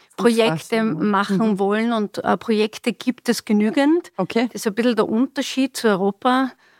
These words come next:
Speaker 1: Wir haben ein ganz junges Land. Fünfundsiebzig Prozent der Bevölkerung sind unter fünfunddreißig Jahre alt,
Speaker 2: Wow.
Speaker 1: gut ausgebildet
Speaker 2: Mhm.
Speaker 1: und ganz viele Projekte, die jetzt, einige kennt man aus den Medien, aber viele, die,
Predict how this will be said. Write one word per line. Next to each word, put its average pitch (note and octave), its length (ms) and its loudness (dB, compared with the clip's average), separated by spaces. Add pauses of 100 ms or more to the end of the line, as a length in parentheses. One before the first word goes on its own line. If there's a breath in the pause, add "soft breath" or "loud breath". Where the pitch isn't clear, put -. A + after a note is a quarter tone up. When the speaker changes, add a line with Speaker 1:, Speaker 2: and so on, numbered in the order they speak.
(160 soft breath)
Speaker 1:
Wir G3+ 160 2
haben G#3+ 300 2
ein F#3+ 340 -2
ganz G3+ 300 0
junges B3 400 0
Land. A#3+ 600 -2
Fünfundsiebzig G#3 880 0
Prozent G#3+ 680 0
der G#3 60 0
Bevölkerung G#3 680 0
sind - 280 -4
unter C4 320 0
fünfunddreißig A3 840 -2
Jahre G#3+ 300 2
alt, A#3 320 0 (180 soft breath)
Speaker 2:
Wow. E3 340 2
Speaker 1:
gut C4 180 2
ausgebildet A#3+ 920 0
Speaker 2:
Mhm. F#3+ 340 2
Speaker 1:
und A#3+ 220 -4
ganz G3+ 340 0
viele A#3 340 -2
Projekte, G3 560 -2
die G3+ 180 0
jetzt, - 440 -6
einige G#3+ 360 2
kennt A#3 380 0
man B3 160 -2
aus A3 140 -2
den G#3+ 180 0
Medien, G#3 380 0
aber G3 200 0
viele, B3 480 0
die, G#3 340 0